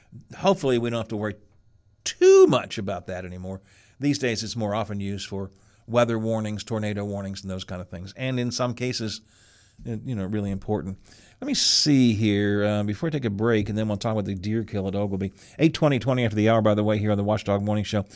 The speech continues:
Frio Stack Auction Service text line on the American Dream.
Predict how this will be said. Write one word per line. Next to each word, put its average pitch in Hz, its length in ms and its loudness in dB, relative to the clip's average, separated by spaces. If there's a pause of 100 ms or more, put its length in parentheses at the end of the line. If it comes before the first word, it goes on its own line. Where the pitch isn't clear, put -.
(360)
Frio 180 260 8
Stack 156 420 4
Auction 147 380 4
Service 135 400 2
text - 580 -8
line 107 600 0
on 110 140 0
the 113 80 0
American 120 500 0
Dream. 92 880 -4